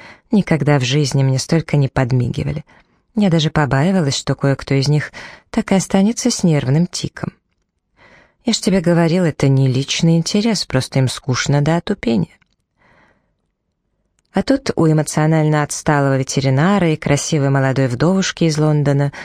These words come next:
намечается роман. Неудивительно, что они затаили дыхание.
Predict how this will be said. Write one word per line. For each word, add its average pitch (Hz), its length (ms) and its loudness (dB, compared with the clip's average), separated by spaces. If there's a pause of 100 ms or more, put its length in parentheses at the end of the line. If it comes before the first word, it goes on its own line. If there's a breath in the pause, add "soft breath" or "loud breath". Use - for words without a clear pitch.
(180 loud breath)
намечается 180 640 2
роман. 143 380 -2 (520 soft breath)
Неудивительно, 156 680 2
что - 180 -2
они 135 300 2
затаили 131 580 0
дыхание. - 500 -10